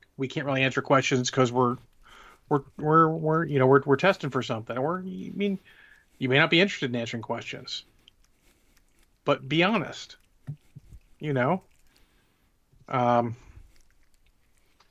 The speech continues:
y-, y-, you've gotta just let them know what you're feeling. I mean, it's hard sometimes. You feel like you're being a dick, you're not.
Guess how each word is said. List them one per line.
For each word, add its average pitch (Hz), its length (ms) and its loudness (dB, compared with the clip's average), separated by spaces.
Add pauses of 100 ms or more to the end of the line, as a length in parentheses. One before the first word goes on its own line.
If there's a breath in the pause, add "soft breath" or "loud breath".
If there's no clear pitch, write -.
(3000 soft breath)
y-, 160 180 -10
y-, 147 240 -4
you've 135 240 -4
gotta 151 260 6
just 143 280 0
let 143 300 2
them 139 180 0
know 139 140 4
what 131 240 0
you're 123 100 0
feeling. 107 460 -10
I 113 60 -8
mean, 120 240 -2
it's 135 220 -4
hard 113 340 4
sometimes. 110 460 -6
You 113 60 -12
feel 131 180 0
like 120 120 0
you're 127 80 0
being 123 160 2
a 123 40 0
dick, 127 200 0
you're 147 60 4
not. 151 320 4